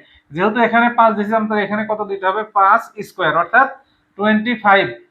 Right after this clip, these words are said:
এখন যদি এখানে টোয়েন্টি ফাইভ আমরা দেই, দেখো আমাদের ছিল কত,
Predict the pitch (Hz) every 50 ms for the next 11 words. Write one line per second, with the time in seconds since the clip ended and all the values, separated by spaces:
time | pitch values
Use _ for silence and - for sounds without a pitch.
0 | _ - 165 160 214 226 240 226 233 214 220 240 254 240 247 233 240 233 233 233
1 | 233 - - 208 220 226 233 233 233 233 226 202 190 185 175 170 175 185 - -
2 | _ _ _ _ - 165 175 175 214 220 233 240 233 - _ _ _ _ - 175
3 | 196 220 233 226 233 - 208 214 214 233 226 196 190 - -